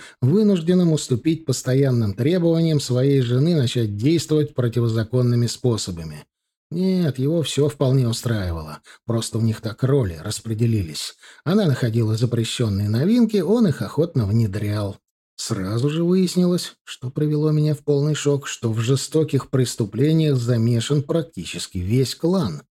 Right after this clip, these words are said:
И это в столице страны, где объявлена нулевая терпимость к некромантии.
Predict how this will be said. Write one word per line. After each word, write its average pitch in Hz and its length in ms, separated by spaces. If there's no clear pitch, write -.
И 85 220
это 190 220
в - 60
столице 110 540
страны, 117 460
где 135 200
объявлена 147 580
нулевая 135 500
терпимость 151 640
к - 80
некромантии. 147 1040